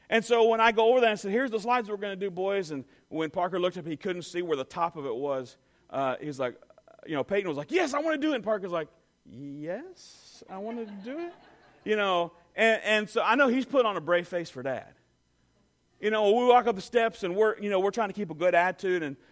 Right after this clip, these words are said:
uh, I could tell Parker's a little nervous, so we're, "Oh, this is gonna be great, and this will be fun." And, and Peyton's like, "Hey, I can't wait to go. I'm ready to go." Parker's like, "Uh,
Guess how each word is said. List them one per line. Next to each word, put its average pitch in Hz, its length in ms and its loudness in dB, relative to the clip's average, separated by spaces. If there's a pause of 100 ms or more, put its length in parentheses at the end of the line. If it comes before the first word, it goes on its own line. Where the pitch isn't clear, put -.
(140)
uh, 135 360 0 (240)
I 156 180 -4
could 151 160 -8
tell 175 240 0
Parker's 165 320 -4
a - 20 -6
little 143 140 -4
nervous, 180 340 -2
so 151 100 -4
we're, 180 240 -2
"Oh, 220 220 2
this 247 120 -2
is 185 40 -12
gonna 208 140 -4
be 170 80 -12
great, 247 220 2
and 226 60 -4
this 226 100 0
will 214 100 -12
be 208 40 -10
fun." 233 360 -4
And, 165 80 -8 (360)
and 165 120 -10
Peyton's 208 220 -4
like, 190 140 -6
"Hey, 220 140 -8
I 214 80 -4
can't 214 180 -6
wait 233 180 4
to 220 60 -10
go. 226 240 -4
I'm 226 220 -4
ready 226 180 -2
to 220 60 0
go." 226 200 0 (220)
Parker's 208 260 -4
like, 202 240 -6
"Uh, 233 400 -8